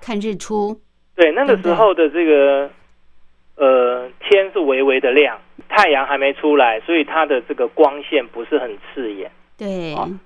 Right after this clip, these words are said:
Speaker 2: 那这个时候，因为这个光线的角度，它最会发生火烧云的这种情况。
Speaker 1: 哇，好美啊。
Speaker 2: 哦，所以你会看到很多这种火烧云的情况，
Speaker 1: 嗯。
Speaker 2: 大概就是在这个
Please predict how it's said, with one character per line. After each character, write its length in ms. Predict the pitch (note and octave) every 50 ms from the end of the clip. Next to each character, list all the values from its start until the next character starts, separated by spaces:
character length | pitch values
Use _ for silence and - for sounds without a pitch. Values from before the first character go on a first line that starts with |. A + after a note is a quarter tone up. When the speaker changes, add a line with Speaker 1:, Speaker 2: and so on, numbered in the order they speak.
| _ _
Speaker 2:
那 100 | - G3+ F#3+ -
这 80 | - B3+
个 140 | - G#3 F3 C#3+ -
时 120 | C#3 C#3
候， 260 | C#3 C3 F3+ D#3 C#3+
因 180 | C#3+ D#3+ F3 F3+
为 180 | F3+ E3+ D#3 C#3+
这 160 | C3+ D3+ D3
个 180 | C#3 C3+ C3
光 280 | B2 - D#3 D3+ D3+ D#3
线 140 | - E3+ D#3+ C3+
的 100 | C3 A#2+
角 340 | - - C3+ G#2+ F#2+ G2 G2 -
度， 180 | D3+ D3 B2 A2+ -
它 320 | - - D#3 D3+ D3+ D3 - _ _ _ _ _ _ _ - - - _ -
最 320 | A#3+ A3 G3 F3+ E3 D#3+
会 360 | - - G3 F3 D3+ C#3+ C3 B2
发 280 | - - D#3 C#3+ C#3+ D3
生 260 | - - C#3+ C#3+ C#3+
火 340 | C#3 - - A2 G2+ G#2 - - -
烧 240 | C3+ C3 C3 C3
云 160 | B2 G#2+ G2 G2+ G#2+
的 180 | A#2 A2+ G#2+ G2+ B2+
这 160 | C3+ B2 A2
种 160 | G2 G2+ F#2 F#2 - - - - - _ -
情 100 | - A2+ G#2 A2
况。 280 | - - - A2+ F#2+ - - - -
Speaker 1:
哇， 160 | - F3+ F#3 F3 F#3 F#3 F#3+ F#3 F3+ F3 E3 D#3+ D3+ D3+ D3+ D3+ D#3 E3+ -
好 120 | - F3
美 140 | F#3 F#3+ F#3+
啊。 320 | - G#3+ G3 F3+ E3 E3 F#3+
Speaker 2:
哦， 100 | G3+ - - _
所 120 | - A3
以 80 | G#3 G3+
你 120 | - C3+
会 120 | C#3 E3+ F3
看 220 | D#3 F3+ F3 D#3+
到 140 | D#3 D#3+ D3+
很 120 | B2+ A#2+
多 140 | A2+ C3 D3
这 100 | C#3 D3+
种 140 | D3 B2+ A#2 A#2 -
火 160 | A#2 G2+ G2+
烧 220 | - C#3 C3 C3+ C3
云 160 | A2+ G#2+ G#2+
的 160 | G#2+ A2+ G#2+
情 180 | - - - -
况， 140 | - C#3+ C#3 -
Speaker 1:
嗯。 20 |
Speaker 2:
大 220 | - G#3+ G#3+ F#3+ E3+
概 220 | D3+ F3+ E3+ D3+
就 120 | C#3+ D#3 C#3+
是 140 | D3+ D3
在 220 | C#3 D#3 D3 C3 B2
这 120 | - C#3 B2+
个 240 | - B2 A#2 A2